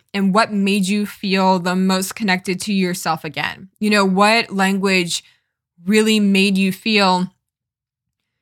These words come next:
just so, yeah, so connected to the unconditional love inside of you. You know, what language really clicked with you? At one point, that was astrology. And then auras, I would say, clicked with me more than anything else.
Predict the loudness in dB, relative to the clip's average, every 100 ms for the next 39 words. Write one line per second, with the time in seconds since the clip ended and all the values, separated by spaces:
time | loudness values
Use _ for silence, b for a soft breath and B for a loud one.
0 | _ _ _ _ 0 0 -2 -10 -14 _
1 | _ _ _ _ -12 -8 0 2 2 2
2 | 0 -2 -4 -4 -2 -2 -2 -6 -4 -4
3 | -2 -2 0 -2 -2 -2 2 4 4 0
4 | -4 -6 0 2 2 0 -2 -4 -4 -6
5 | _ _ 0 2 2 2 2 0 -2 -2
6 | 0 0 -2 -4 -4 -4 -6 -10 -8 -16
7 | -14 -16 -18 -20 _ _ _ 0 2 0
8 | 2 0 0 -6 -2 0 2 0 -2 -6
9 | -2 0 2 0 -2 -2 -2 -4 b b
10 | b _ _ -2 0 2 2 0 _ 2
11 | 4 6 4 2 -2 -6 -12 _ _ -2
12 | 0 0 0 -2 0 -2 -6 -4 -4 0
13 | 2 2 2 2 4 4 4 2 2 2
14 | 2 0 0 0 2 2 0 -6